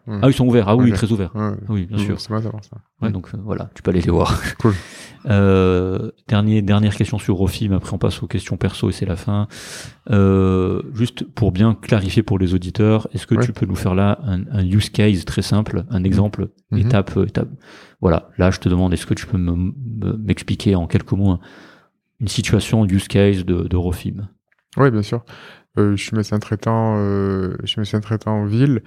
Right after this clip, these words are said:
Speaker 1: Je vois un, je vois un patient, euh, je lui ai fait faire, euh,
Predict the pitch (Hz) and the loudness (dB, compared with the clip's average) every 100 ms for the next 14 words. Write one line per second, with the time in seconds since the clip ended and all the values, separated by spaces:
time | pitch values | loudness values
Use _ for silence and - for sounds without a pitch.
0 | - - - - _ 113 104 98 107 107 | -12 -20 -20 -20 _ 0 4 6 4 4
1 | 101 98 95 107 - 110 107 104 104 101 | 2 0 -6 -8 -10 -4 2 2 4 2
2 | 98 - - 113 123 127 131 131 127 110 | 0 -2 0 2 2 2 2 2 2 2
3 | 104 101 101 104 107 107 117 113 113 104 | 2 0 -2 -4 -6 -10 -12 -12 -8 0
4 | 107 107 - 107 - 113 110 104 98 | 2 2 2 -2 2 2 2 0 0